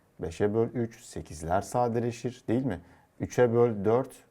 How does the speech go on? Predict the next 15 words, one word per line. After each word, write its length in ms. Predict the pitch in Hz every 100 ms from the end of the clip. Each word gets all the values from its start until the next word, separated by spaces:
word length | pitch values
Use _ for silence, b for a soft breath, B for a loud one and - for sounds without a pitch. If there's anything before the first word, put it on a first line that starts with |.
| _ _ _
üçe 400 | 120 104 - 95
böl 260 | 82 78 82
bir. 120 | 127
Sağ 300 | 139 - 180
tarafta 300 | 185 175 170
bir 60 | 165
şey 200 | 180 170
kalmadı. 480 | 165 160 123 117 143
İçler 340 | - 151 147
dışlar 300 | 143 - 147
yaptığınızda 560 | 131 127 110 107 101 139
şunu 220 | 147 131
göreceksiniz. 640 | 110 95 90 - 160 143
X 180 | 131 -
eşittir 560 | 98 92 - - 175